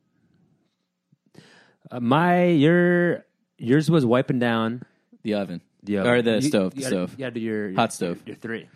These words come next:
Speaker 2: Uh, my
Speaker 1: Nice.
Speaker 2: three. So number eight, I just did this. Uh, dusting off ledges that haven't been dusted off in a while.
Speaker 1: Love that. Dusting off.
Speaker 2: When it gets accumulate, a cumulus cloud
Speaker 1: Mm-hmm.
Speaker 2: of dust,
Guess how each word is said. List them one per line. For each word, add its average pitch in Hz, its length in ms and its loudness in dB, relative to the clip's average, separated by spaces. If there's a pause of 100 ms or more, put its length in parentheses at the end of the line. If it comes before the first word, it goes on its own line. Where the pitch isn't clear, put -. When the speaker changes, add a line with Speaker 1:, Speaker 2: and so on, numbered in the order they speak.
(320)
Speaker 2:
Uh, 110 60 0
my 110 120 0
Speaker 1:
Nice. 95 60 -6
Speaker 2:
three. 117 340 4 (380)
So 127 120 -2
number 120 320 4
eight, 120 220 4
I 104 80 2
just 107 260 -2
did 107 160 0
this. 107 420 0
Uh, 98 200 0
dusting 123 420 0
off 113 240 0
ledges 110 460 0
that 107 140 0
haven't 104 260 -2
been 101 160 -4
dusted 101 320 -2
off 95 200 -4
in 110 60 -4
a 110 60 0
while. 120 340 0
Speaker 1:
Love 95 140 -10
that. 80 200 -10
Dusting 104 240 -6
off. 98 140 -4
Speaker 2:
When 110 200 0
it 107 80 0
gets 107 200 -2
accumulate, 113 600 0
a 104 60 -4
cumulus 110 460 0
cloud 117 420 0
Speaker 1:
Mm-hmm. 101 220 -4 (140)
Speaker 2:
of 101 100 -10
dust, 110 400 -2